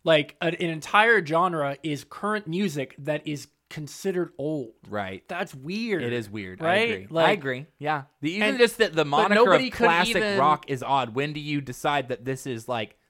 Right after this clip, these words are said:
Speaker 2: the classic end of it? But it's just this, the tones
Speaker 1: Can you think
Speaker 2: that they use.
Speaker 1: Is there, like, a group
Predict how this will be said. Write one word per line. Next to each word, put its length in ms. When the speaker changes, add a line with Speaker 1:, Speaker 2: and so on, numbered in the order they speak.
Speaker 2:
the 100
classic 560
end 180
of 120
it? 100
But 100
it's 100
just 120
this, 200
the 160
tones 540
Speaker 1:
Can 160
you 120
think 320
Speaker 2:
that 120
they 80
use. 460
Speaker 1:
Is 200
there, 380
like, 240
a 60
group 480